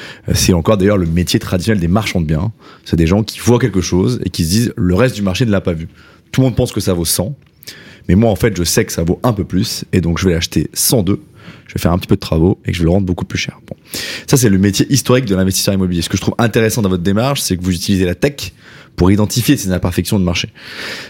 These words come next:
Euh, au fond, euh, de ce qui était nos discussions, mais peut-être vous nous en, vous nous en direz plus, vous arrivez à analyser un nombre de parcelles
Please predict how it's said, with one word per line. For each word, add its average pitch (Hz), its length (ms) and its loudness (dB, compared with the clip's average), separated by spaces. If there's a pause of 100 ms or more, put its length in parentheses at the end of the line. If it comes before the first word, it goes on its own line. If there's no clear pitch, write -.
(120)
Euh, - 180 4
au - 60 2
fond, 113 420 2
euh, 76 240 -4
de 78 180 -4
ce - 60 -6
qui - 100 -4
était - 120 -4
nos 85 80 2
discussions, - 340 -2
mais 90 100 0
peut-être 85 240 -2
vous 82 100 -2
nous 82 160 2
en, 82 180 0
vous 87 180 -2
nous 82 160 2
en 82 60 2
direz 85 220 2
plus, 131 140 0
vous 90 180 0
arrivez 101 240 2
à 98 60 2
analyser 101 380 0
un 92 120 0
nombre 92 140 -2
de 90 60 0
parcelles 92 440 -2